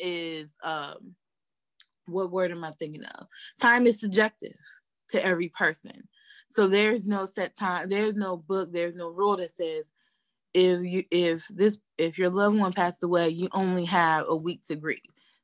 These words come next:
That's not, that's not true for, I'm like, that is not true for everybody.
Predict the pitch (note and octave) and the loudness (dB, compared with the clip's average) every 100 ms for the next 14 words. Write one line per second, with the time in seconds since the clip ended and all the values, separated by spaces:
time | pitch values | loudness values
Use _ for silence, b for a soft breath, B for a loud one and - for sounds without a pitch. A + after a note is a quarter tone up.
0 | - D3+ G3+ A3 A3+ A3 G#3 F3+ F#3 E3+ | -10 2 4 4 4 6 6 4 2 2
1 | F#3 G#3+ F#3+ G#3 G3 F#3+ F#3 E3+ G3+ G#3 | 2 0 -4 -2 -2 -2 -6 -2 2 2
2 | F3+ E3+ F3+ F#3 A3 G#3+ G3+ G#3 G3+ - | 2 0 0 2 0 -2 -4 -8 -8 -8
3 | - F3 F3 F3+ E3 E3 - - | -4 -4 -4 -4 -2 -2 -4 -16